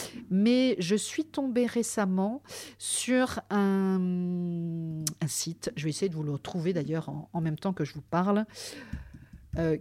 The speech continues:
qui optimise justement les caves. Alors, est-ce que j'arrive à le retrouver ? Peut-être dans mon historique. Bon,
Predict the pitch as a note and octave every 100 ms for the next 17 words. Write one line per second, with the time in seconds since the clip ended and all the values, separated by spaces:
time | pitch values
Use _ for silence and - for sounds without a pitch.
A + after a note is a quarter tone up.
0 | - - A#3 A3+ - B3+ - B3 A#3+ B3
1 | G3+ G#3+ F#3 G#3+ F#3+ F#3+ F#3 F3 D#3+ D#3
2 | B3+ E4+ - F3 D3 D#3 A#3+ G#3 D3 -
3 | - - - - _ _ G3+ D3+ C#3 -
4 | G3+ - A#3 G3+ F#3+ G#3 A#3+ B3 C4+ -
5 | _ G3+ G#3+ A3+ - - F#3+ G3 G#3 -
6 | - A#3 A#3 - G3 D3+ D3 E3 B3 -
7 | _ - - - - - - - _ -
8 | F3+ G3+ F3 E3 E3+ - F3+ A3+ - G3+